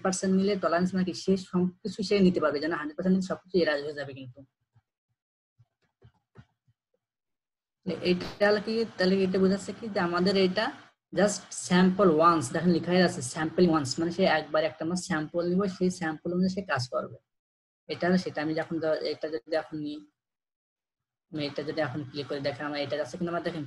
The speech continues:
কালো অংশ নিচ্ছে না। আমি কালোর পরে গিলেও আমার কিন্তু হচ্ছে না। তার কারণ কি, আমি সাদা অংশে আমি এটা, এইটাকে আমি sampling করছি, যার কারণে আমার হচ্ছে না। এই জন্য কি হচ্ছে, আমার এটা নিচ্ছে না।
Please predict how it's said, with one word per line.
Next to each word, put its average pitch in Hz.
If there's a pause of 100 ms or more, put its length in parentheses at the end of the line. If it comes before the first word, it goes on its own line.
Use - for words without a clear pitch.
(100)
কালো 160
অংশ 170 (100)
নিচ্ছে 131
না। 143
আমি 160 (100)
কালোর 175
পরে 185 (160)
গিলেও 180
আমার 208
কিন্তু 202
হচ্ছে 180
না। 135
তার 160
কারণ 190 (100)
কি, - (100)
আমি 165 (460)
সাদা 151 (100)
অংশে 180
আমি 180
এটা, -
এইটাকে 180
আমি 196
sampling 156 (120)
করছি, 139 (160)
যার 147
কারণে 175
আমার 202 (480)
হচ্ছে -
না। 127 (500)
এই 160
জন্য 165 (180)
কি -
হচ্ছে, 190
আমার 185
এটা 220 (360)
নিচ্ছে 151
না। 123